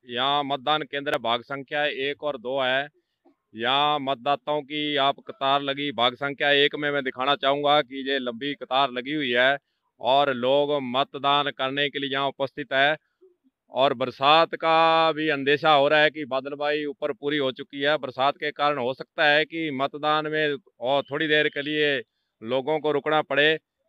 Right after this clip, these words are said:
इस भाग संख्या एक में जो वार्ड नंबर तीन की है, इसमें सुबह मशीन जो ईवीएम मशीन है वो सही ऑपरेट नहीं हो सकी थी, इसलिए साढ़े सात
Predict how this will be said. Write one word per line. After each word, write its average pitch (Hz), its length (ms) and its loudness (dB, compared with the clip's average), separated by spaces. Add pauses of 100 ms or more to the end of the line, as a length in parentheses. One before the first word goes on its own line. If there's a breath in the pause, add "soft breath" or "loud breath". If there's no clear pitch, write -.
इस 170 140 -2
भाग 139 260 4
संख्या 160 680 4 (180)
एक 156 240 4
में 160 160 0
जो 160 80 2
वार्ड 139 240 4
नंबर 156 220 0
तीन 156 300 -4
की 160 120 -10
है, 160 280 6
इसमें 160 400 -2
सुबह 156 440 2
मशीन 143 440 -6
जो 156 120 -2
ईवीएम 156 380 -2
मशीन 151 300 -10
है 170 120 0
वो 160 400 0 (180)
सही 170 160 2
ऑपरेट 156 380 0
नहीं 151 180 -2
हो 156 140 0
सकी 143 300 -10
थी, 170 160 -4
इसलिए 160 380 -6
साढ़े 175 380 0
सात 156 300 2